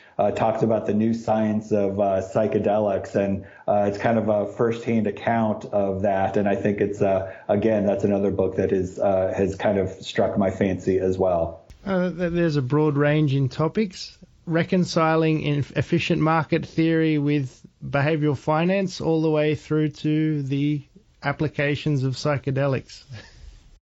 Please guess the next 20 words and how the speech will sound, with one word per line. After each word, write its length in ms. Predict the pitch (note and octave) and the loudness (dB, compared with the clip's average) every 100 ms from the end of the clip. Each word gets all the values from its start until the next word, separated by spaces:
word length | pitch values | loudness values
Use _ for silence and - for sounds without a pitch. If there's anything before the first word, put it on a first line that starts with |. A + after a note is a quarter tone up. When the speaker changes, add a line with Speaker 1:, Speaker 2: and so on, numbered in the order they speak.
| _ - | _ -4
Speaker 1:
Yeah, 380 | G2 A2+ A2+ F#2 A2+ | 0 2 2 2 2
no, 180 | A2+ A2 | 2 2
it's, 240 | G#2 - | 0 2
uh, 240 | A2+ G#2+ G#2+ | 2 2 2
well, 280 | G#2+ A2+ | 2 2
like 180 | A2+ A#2+ | 2 0
we 80 | B2+ | -2
said, 320 | A#2+ C3+ C3+ | 0 0 0
the 80 | A2+ | 0
world 320 | A2 A#2+ A#2+ | 0 0 0
is 160 | A#2 - | -2 -2
changing, 540 | B2 B2 A#2+ A2+ A2+ | 0 0 0 0 2
uh, 320 | A2 G#2+ G#2 - - - | 2 0 -4 -12 -18 -4
quite 220 | C#3+ B2+ | 0 2
rapidly. 760 | A#2 A#2+ C3 B2+ G#2 G#2 G#2 A2 | 2 2 2 0 -2 -2 -2 -2
And 240 | G#2+ G#2 | -2 -4
so, 560 | - A2+ G#2+ G#2 G2+ - - - | 0 2 2 2 -2 -8 -16 -4
uh, 680 | G#2+ A2 G#2+ G#2 G#2 G#2 - | 0 2 2 2 2 2 0
I 80 | G#2+ | 0
think, 400 | A2 A2 G#2+ - | 2 2 0 -4